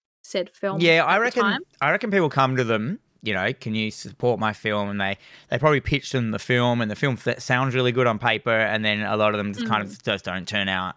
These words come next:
Speaker 2: like, as good
Speaker 1: Yeah.
Speaker 2: as they could have. And it's not because
Speaker 1: Which
Speaker 2: Blum,
Speaker 1: is
Speaker 2: it's not
Speaker 1: fine.
Speaker 2: Blum, Blum or Blum's, uh, fault. It's just, uh, you know,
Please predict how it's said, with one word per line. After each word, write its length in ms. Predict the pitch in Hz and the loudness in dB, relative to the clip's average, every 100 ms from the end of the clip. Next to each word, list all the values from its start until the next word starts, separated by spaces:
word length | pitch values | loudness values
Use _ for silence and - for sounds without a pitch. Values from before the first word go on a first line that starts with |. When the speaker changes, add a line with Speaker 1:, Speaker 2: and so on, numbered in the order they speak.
| _ - | _ -12
Speaker 2:
like, 240 | 92 71 - | -8 -8 -8
as 180 | 98 92 | -6 -6
good 220 | - 107 | -6 -2
Speaker 1:
Yeah. 100 | 101 | -2
Speaker 2:
as 60 | 90 | 0
they 160 | 92 87 | -4 -6
could 240 | 107 92 | -6 -4
have. 220 | 92 90 - - - - | -6 -8 -12 -20 -18 -4
And 80 | 123 | -2
it's 120 | 123 | 0
not 80 | 156 | 0
because 160 | 123 98 | 0 -2
Speaker 1:
Which 80 | |
Speaker 2:
Blum, 220 | 120 120 120 | 2 2 2
Speaker 1:
is 60 | 508 | -4
Speaker 2:
it's 120 | 127 | -2
not 200 | 156 143 | 4 2
Speaker 1:
fine. 140 | - 143 - | 2 -8 -2
Speaker 2:
Blum, 380 | 117 - 147 - _ | -2 -2 -14 -20 _
Blum 360 | - 135 135 135 | 0 2 4 2
or 120 | 117 | 0
Blum's, 540 | 107 120 120 113 113 - _ | 2 4 4 0 -8 -18 _
uh, 100 | 120 - | -8 -8
fault. 420 | - 147 175 - - | 0 4 4 4 -4
It's 200 | 123 135 | -4 -2
just, 260 | 110 - | -2 -2
uh, 120 | 113 - | -4 -2
you 140 | 110 | -2
know, 140 | 101 | -2